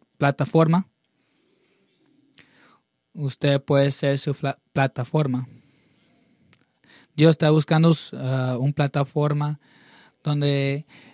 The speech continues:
la Escritura está diciendo que alabar al Señor, ah, que lo alaba en la atmósfera. Es una plataforma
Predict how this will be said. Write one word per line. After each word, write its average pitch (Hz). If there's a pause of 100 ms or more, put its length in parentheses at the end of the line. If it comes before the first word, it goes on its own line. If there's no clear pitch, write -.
la 135
Escritura 135
está 135
diciendo 139
que 139 (140)
alabar 139
al 143
Señor, 143 (1120)
ah, 127 (400)
que 135
lo 123
alaba 131
en 135
la 131 (260)
atmósfera. 143 (1400)
Es -
una 143
plataforma 139